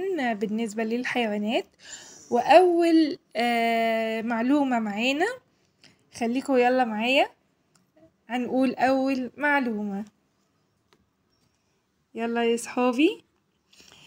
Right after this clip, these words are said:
العقرب. العقرب هنتكلم أول حاجة عن الحجم والذكاء والسرعة والتميز.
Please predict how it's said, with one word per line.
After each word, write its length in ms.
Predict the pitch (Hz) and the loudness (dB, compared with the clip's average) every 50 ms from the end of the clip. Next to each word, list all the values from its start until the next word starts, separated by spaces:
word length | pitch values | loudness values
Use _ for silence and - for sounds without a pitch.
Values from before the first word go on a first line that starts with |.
| - - - - - - _ _ _ - | -20 -20 -20 -20 -20 -20 _ _ _ 4
العقرب. 600 | 339 381 403 330 311 262 - - 233 240 220 208 208 - - _ _ _ _ _ _ _ _ _ _ _ _ _ _ _ - | 6 6 8 8 6 4 4 2 -2 -2 -2 -4 -8 -18 -20 _ _ _ _ _ _ _ _ _ _ _ _ _ _ _ -2
العقرب 640 | 254 247 233 269 311 - 320 339 359 339 320 - 277 | 0 2 4 4 4 4 4 4 4 2 2 0 -4
هنتكلم 680 | 247 233 240 240 214 - _ 226 226 247 254 254 226 - | -4 -2 -2 -4 -4 -4 _ -6 -4 -2 -2 -2 -2 -2
أول 300 | - 254 285 311 320 311 | -2 2 2 2 2 2
حاجة 300 | - 277 247 226 214 208 | 2 2 2 2 2 0
عن 160 | 190 214 214 | 0 0 -2
الحجم 500 | 214 214 208 - - 269 285 254 277 240 - _ _ _ | -2 -2 -4 0 2 2 4 4 2 -4 -6 _ _ _
والذكاء 920 | _ - 220 233 220 196 190 202 214 214 214 254 254 262 277 262 - - - _ _ _ | _ -2 -2 -2 -2 -2 -2 -2 -2 -2 2 4 4 6 6 4 2 -2 -12 _ _ _
والسرعة 680 | 214 208 214 - - 285 285 277 277 262 254 254 262 254 _ _ _ | -14 -10 -8 -2 2 4 6 6 6 4 2 0 -2 -4 _ _ _
والتميز. 800 | 233 262 294 - - 330 311 294 262 240 220 196 196 196 190 | -4 -4 -4 0 -2 -2 0 0 -2 -2 -2 -2 -4 -4 -6